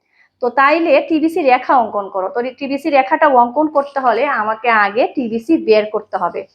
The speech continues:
তো আমরা টিবিসি কিভাবে বের করব, আমি এখানে বাংলায় আর লিখলাম না, আমি টিবিসি সরাসরি লিখে ফেলি। টিবিসিটা আমরা কিভাবে বের করব, দেখো এখানে যেহেতু মোট ব্যয় দেয়া আছে, তো আমরা জানি মোট ব্যয়ের মধ্যে দুই ধরনের ব্যয় থাকে,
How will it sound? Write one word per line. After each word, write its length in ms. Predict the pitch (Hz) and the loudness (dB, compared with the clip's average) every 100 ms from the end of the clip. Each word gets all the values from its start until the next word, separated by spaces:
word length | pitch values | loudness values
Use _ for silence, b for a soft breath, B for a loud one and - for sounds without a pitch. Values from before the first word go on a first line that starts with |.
| _ B B B B | _ B B B B
তো 60 | - | -4
আমরা 400 | - 285 302 349 | 0 2 4 2
টিবিসি 580 | 349 320 294 311 330 349 | 2 0 0 0 0 -2
কিভাবে 440 | 302 294 302 311 | 0 2 2 2
বের 220 | 262 233 | 0 -2
করব, 240 | 240 233 226 | 0 -2 2
আমি 200 | 247 262 | 0 0
এখানে 220 | 311 277 | -4 -4
বাংলায় 500 | 233 233 240 247 269 | -2 0 0 2 4
আর 100 | 277 | 2
লিখলাম 440 | 240 240 262 247 | 0 -6 -2 -2
না, 100 | 220 | 0
আমি 220 | 247 247 240 | 0 0 -4
টিবিসি 360 | 247 233 247 277 | -12 -14 -12 -10
সরাসরি 400 | 262 233 226 240 | -2 -2 0 -4
লিখে 220 | 233 - | -6 -8
ফেলি। 420 | 262 208 220 339 b b b b - | -6 -4 -4 -6 b b b b 2
টিবিসিটা 540 | 320 330 330 370 359 | 6 6 4 2 2
আমরা 160 | 311 320 | 2 0
কিভাবে 440 | 302 302 294 277 | 0 2 2 2
বের 200 | 220 214 | -2 -4
করব, 280 | 226 208 214 | -6 -6 -4
দেখো 360 | 208 202 220 330 - _ _ _ - | -4 -4 -2 -4 -4 _ _ _ 0
এখানে 440 | 294 311 370 370 | 0 4 4 4
যেহেতু 360 | 311 294 320 320 | 0 -2 0 0
মোট 300 | 254 285 320 | 2 2 2
ব্যয় 240 | 285 302 285 | 4 4 4
দেয়া 280 | 220 208 214 | 0 0 0
আছে, 280 | 220 247 330 - _ _ - | -2 -6 -8 -8 _ _ -14
তো 60 | - | 0
আমরা 400 | 294 320 339 370 | 4 4 4 4
জানি 420 | 285 254 226 269 339 | 4 2 2 0 0
মোট 260 | 247 277 | 0 -2
ব্যয়ের 360 | 233 247 240 226 | -2 0 2 2
মধ্যে 360 | 226 226 285 381 | -2 -2 -2 -4
দুই 220 | 240 240 | -2 -2
ধরনের 380 | 233 233 240 226 | 0 0 2 0
ব্যয় 240 | 214 220 - | 2 0 0
থাকে, 260 | 220 294 | -4 -2